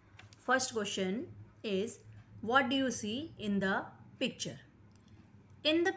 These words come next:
picture, I see Austin, the goddess of justice. She is blindfolded. There is a scale in her right hand and a sword in her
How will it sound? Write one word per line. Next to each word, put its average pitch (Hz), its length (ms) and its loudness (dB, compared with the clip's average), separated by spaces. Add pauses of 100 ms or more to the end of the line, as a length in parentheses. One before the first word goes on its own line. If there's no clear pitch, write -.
picture, 202 480 2 (220)
I 233 100 4
see 247 480 -2
Austin, 190 480 2 (400)
the 208 140 0
goddess 226 560 4
of 185 260 2
justice. 185 520 -2 (760)
She 226 220 -4 (180)
is 202 180 -4
blindfolded. 269 920 6 (760)
There 208 160 4
is 196 180 2
a 208 140 4
scale 269 540 2
in 220 160 0
her 202 280 2 (320)
right 262 220 4
hand 277 360 2 (440)
and 214 240 4
a 208 80 4
sword 254 540 4 (160)
in 208 160 0
her 196 160 4